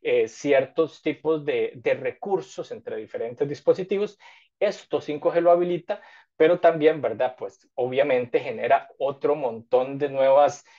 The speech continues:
eh, vulnerabilidades donde ya tenemos sistemas hiperconectados. Y recuerde que ya ahora cada uno de esos endpoints, ¿verdad? Cada uno de esos dispositivos de I O T, cada uno de esos sensores, pues viene a ser un punto vulnerable. Entonces,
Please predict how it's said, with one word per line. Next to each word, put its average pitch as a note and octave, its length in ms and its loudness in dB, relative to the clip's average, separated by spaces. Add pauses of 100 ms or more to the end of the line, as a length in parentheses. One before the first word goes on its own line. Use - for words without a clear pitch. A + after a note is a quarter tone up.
(120)
eh, A#2 240 -2
vulnerabilidades D3+ 960 0
donde A2 260 -10
ya A2+ 140 -6
tenemos C#3 340 -8
sistemas D3 520 -2
hiperconectados. D#3 960 0 (320)
Y B2 80 -12
recuerde B2 320 -2
que D#3 100 -4
ya B2 140 0
ahora C#3 420 0
cada E3+ 320 -4
uno F3+ 300 -6
de F3 60 -2
esos E3 260 -10
endpoints, E3 500 -6
¿verdad? B2 300 -2
Cada A#2+ 200 2
uno C#3+ 300 -4
de D3 80 2
esos C#3 220 -4
dispositivos D#3 720 -4
de D3 80 0
I D3 140 -2
O D3+ 80 0
T, D#3+ 240 2
cada A2+ 200 -4
uno C3 220 -8
de C3+ 80 -4
esos B2+ 160 -12
sensores, E3 560 2 (360)
pues C3 140 0
viene B2 160 -4
a C#3 60 -4
ser D3+ 160 0
un C#3+ 120 -8
punto C#3 480 -2
vulnerable. A#2+ 800 0
Entonces, A2 500 -8